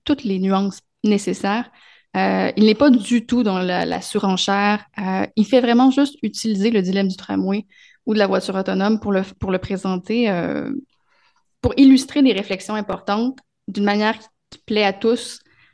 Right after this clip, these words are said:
Euh, puis c'est, il réussit excessivement bien à faire quelque chose qui peut être aussi intéressant pour le chercheur qui a les deux pieds dedans, je crois, que pour monsieur, madame, tout le monde. Et c'est un défi qui est excessivement difficile à réaliser.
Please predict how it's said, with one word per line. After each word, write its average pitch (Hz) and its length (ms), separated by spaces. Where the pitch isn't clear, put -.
Euh, 185 160
puis - 160
c'est, 220 360
il 202 120
réussit 202 340
excessivement 285 680
bien 190 380
à 208 40
faire 214 200
quelque 208 240
chose 254 280
qui - 180
peut 233 180
être 240 240
aussi 254 300
intéressant 247 600
pour 240 380
le 202 80
chercheur 233 480
qui 240 60
a 202 40
les 196 140
deux 202 240
pieds 285 180
dedans, 208 280
je 208 100
crois, 202 480
que 277 80
pour 262 180
monsieur, 208 300
madame, 196 260
tout 196 100
le 190 40
monde. 226 160
Et 208 40
c'est - 120
un 170 100
défi 175 280
qui - 120
est - 40
excessivement 220 460
difficile 220 260
à 208 60
réaliser. 170 560